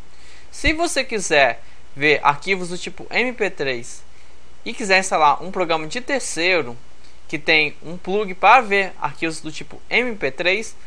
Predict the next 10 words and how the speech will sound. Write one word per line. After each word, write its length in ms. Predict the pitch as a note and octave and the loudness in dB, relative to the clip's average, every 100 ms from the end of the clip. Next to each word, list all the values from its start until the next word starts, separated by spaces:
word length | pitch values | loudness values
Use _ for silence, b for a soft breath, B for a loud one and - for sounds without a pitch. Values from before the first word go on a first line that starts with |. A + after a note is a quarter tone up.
| b - | b -6
você 220 | G3+ A#3 | -4 0
marca 260 | G#3+ G#3 G3+ | 4 4 2
essa 160 | G3+ | -2
opção. 540 | G#3+ B3+ B3 E3+ B2 A2 - - - - - - - - - - - b b b | -2 -2 -2 0 0 -4 -8 -10 -10 -10 -8 -8 -8 -8 -8 -8 -8 b b b
Podemos 480 | - A#3+ A#3 A#3+ A#3+ | 2 4 6 4 -2
continuar 880 | - D4 D#4+ - B3 G#3 F3+ G#3+ G#3 | -4 -4 -4 -4 -2 2 4 4 2
para 220 | - G#3+ | 4 6
o 40 | G#3 | 4
próximo 500 | G3+ F#3+ G3+ A3+ B3+ | 4 4 2 -6 -2
passo, 520 | - C#3+ A#2+ - - | 6 6 6 -2 -8